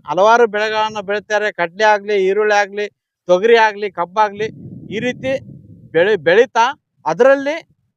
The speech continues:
ದುಡ್ಡನ್ನ ಯಾವ ರೀತಿ ಉಳಿತಾಯ ಮಾಡ್ಬೇಕು, ಲೇಬರ್ ಖರ್ಚನ್ನ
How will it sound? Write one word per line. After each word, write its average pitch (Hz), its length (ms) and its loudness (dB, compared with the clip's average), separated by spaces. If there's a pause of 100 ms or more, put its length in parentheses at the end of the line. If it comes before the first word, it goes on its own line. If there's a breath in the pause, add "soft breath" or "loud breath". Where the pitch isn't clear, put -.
(180)
ದುಡ್ಡನ್ನ 240 460 0
ಯಾವ 233 240 0
ರೀತಿ 240 260 -10
ಉಳಿತಾಯ 226 400 -4
ಮಾಡ್ಬೇಕು, 214 500 -6
ಲೇಬರ್ 220 400 -4
ಖರ್ಚನ್ನ 220 400 -6